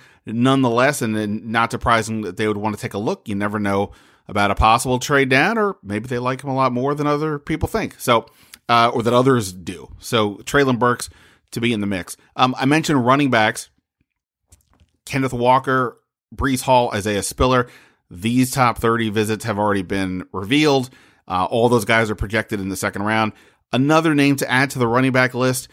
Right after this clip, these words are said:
Tyrion Davis-Price from L S U, uh, met with Washington. Now, he's more of a day two, day three guy. I say day two. You know, a lot of projections have him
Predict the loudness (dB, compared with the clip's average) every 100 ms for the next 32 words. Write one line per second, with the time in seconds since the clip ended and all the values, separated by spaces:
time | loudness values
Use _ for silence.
0 | _ _ -14 0 0 2 -2 -2 -2 -4
1 | 0 2 2 0 0 -2 0 0 -2 -4
2 | -10 -8 -4 -4 -4 -4 -2 -2 -4 -4
3 | -2 -2 -6 _ _ _ -2 -2 -2 -8
4 | _ _ _ _ -14 -6 -2 -2 0 -4
5 | -2 0 2 0 -4 -2 -2 0 -2 -2
6 | 0 2 2 2 2 0 _ _ _ _
7 | _ -20 _ _ _ _ _ _ _ _
8 | -20 -18 -20 -20 -18 -18 -8 -2 -2 -2
9 | -4 -2 2 0 0 -4 -4 0 2 2
10 | 0 -2 -2 -2 0 -2 -2 -4 -2 -2
11 | -6 _ -4 2 2 4 2 2 2 0
12 | 2 -4 0 0 2 0 -2